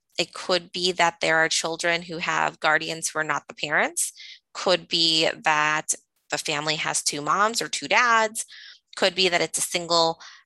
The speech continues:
parent home. Could be that they're stepchildren, so siblings. Be mindful of that, but also be mindful of the fact that there are some families where someone has passed away.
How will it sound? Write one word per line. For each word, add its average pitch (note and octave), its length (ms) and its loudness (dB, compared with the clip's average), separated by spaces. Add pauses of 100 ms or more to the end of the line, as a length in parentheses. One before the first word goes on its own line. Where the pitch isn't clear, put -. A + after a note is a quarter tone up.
(120)
parent E3 380 2
home. G#3 600 -4 (340)
Could A#3 140 4
be A3+ 100 4
that G#3+ 180 2
they're G#3+ 160 2
stepchildren, - 800 -4 (440)
so - 200 0
siblings. - 680 -2 (920)
Be E4 140 0
mindful G#3 600 2
of F#3 140 2
that, E3+ 220 0
but - 100 2
also A3 240 2
be B3+ 180 -8
mindful F#3+ 720 -2
of E3 360 2 (1040)
the G#3 80 0
fact F#3 380 0
that F#3 160 -6
there F#3 220 2
are F#3+ 60 2
some F#3+ 300 -4
families F#3 480 -2
where F#3 80 -6
someone F#3 360 -2
has G3+ 160 0
passed - 380 -2
away. G3 480 0